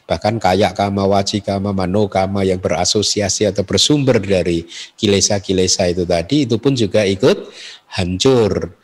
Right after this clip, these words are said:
Tidak hanya itu, lima agregat pancakanda pun juga ikut hancur. Artinya pancakanda tam sampayuto, Anda harus ingat,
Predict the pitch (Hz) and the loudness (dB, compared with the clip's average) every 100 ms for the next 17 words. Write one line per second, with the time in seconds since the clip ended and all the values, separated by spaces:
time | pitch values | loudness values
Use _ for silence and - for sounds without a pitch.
0 | _ 101 95 85 90 90 113 127 156 143 | _ -6 0 0 0 0 0 2 4 4
1 | 113 107 107 98 104 - 104 95 127 123 | 4 2 0 0 0 0 0 2 0 0
2 | - 104 107 104 101 98 101 95 151 151 | -2 0 0 0 0 0 0 2 2 2
3 | 113 92 131 110 98 139 214 - - _ | -2 0 0 0 0 0 0 -8 -20 _
4 | - 90 90 90 127 98 92 95 95 120 | -8 -6 -2 2 2 4 2 2 2 2
5 | 165 - - - 107 107 104 98 98 101 | 0 -2 -18 -4 -2 0 0 0 0 0
6 | 123 135 - 123 147 147 139 - 107 110 | 0 0 0 0 0 0 2 2 0 -2
7 | 107 104 101 113 113 131 123 113 95 82 | -2 0 2 0 2 2 4 4 4 2
8 | 76 85 95 92 90 87 85 87 82 78 | 0 0 2 2 0 -2 -2 -2 -2 -4